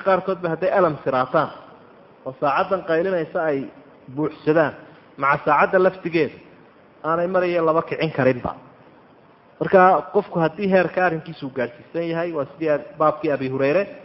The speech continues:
in qaybta hore witrigiisa uu iska dhammaysto cishaaga kadib. Waaya, taas weeye.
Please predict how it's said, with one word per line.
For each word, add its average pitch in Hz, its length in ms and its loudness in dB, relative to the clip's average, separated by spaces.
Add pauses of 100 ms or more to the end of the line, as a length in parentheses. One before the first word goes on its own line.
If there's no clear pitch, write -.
(400)
in 147 160 -4 (440)
qaybta 156 400 0
hore 123 260 0 (200)
witrigiisa 135 580 -6
uu 113 40 -4
iska 110 220 -2
dhammaysto 95 360 -6 (140)
cishaaga 117 360 -2
kadib. 92 280 -12 (1300)
Waaya, 123 460 0 (920)
taas 170 380 2
weeye. 95 420 -10